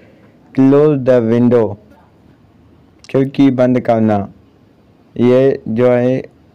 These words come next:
order कर रहा है, तो एक्टिव का sentence है, तो हम इसको पैसे में change करेंगे, "The, let the window be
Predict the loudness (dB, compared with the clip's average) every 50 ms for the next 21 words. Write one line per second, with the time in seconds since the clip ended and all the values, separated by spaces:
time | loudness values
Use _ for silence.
0 | _ _ _ _ -2 0 0 0 2 2 0 0 0 0 0 0 2 2 2 2
1 | 2 0 -2 -2 0 0 0 0 0 0 -2 -2 -2 -2 -2 0 0 0 0 -2
2 | -4 -4 -2 0 0 0 -2 -2 -2 -2 -2 -2 -2 -2 -2 -2 -4 -2 -2 -2
3 | 0 0 0 0 2 0 0 0 -2 -2 -4 -6 -6 -6 -6 -4 -2 0 0 0
4 | 0 -2 -2 0 0 -2 -2 -2 -2 -2 -2 -2 -2 -2 -2 -2 -2 -2 -2 -2
5 | -2 0 0 0 -2 -2 -4 -4 -2 0 0 0 0 -2 -4 -2 0 2 2 2
6 | 0 -2 -6 -14 -20 -20 _ _ _ _ _ _ _ -4 -2 0 0 0 2 2
7 | 2 0 0 0 -2 -6 -10 _ _ _ _ _ _ _ _ _ _ _ _ _
8 | -4 -4 0 2 2 2 2 2 0